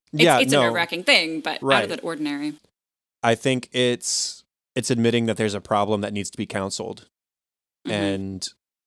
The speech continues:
Speaker 2: in Jim's mind, he has hardwired himself to think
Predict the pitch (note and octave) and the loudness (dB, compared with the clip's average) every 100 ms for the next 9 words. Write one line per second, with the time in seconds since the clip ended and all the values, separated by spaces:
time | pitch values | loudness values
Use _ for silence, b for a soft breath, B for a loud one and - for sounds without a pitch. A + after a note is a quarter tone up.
0 | _ - - B2+ A#2 A2 A#2+ A#2+ A2+ A#2 | _ -12 -6 0 0 2 0 2 2 2
1 | C3+ A#2+ F#2+ G2+ - - _ _ - A2+ | 2 0 -4 -8 -10 -14 _ _ -10 -2
2 | A2+ - A#2 A2+ G#2+ A#2+ C3 A2 - G2 | 0 2 0 2 2 2 2 -2 0 -2
3 | G2 A2+ - A2 G#2+ G2+ | -2 -6 -2 0 0 -4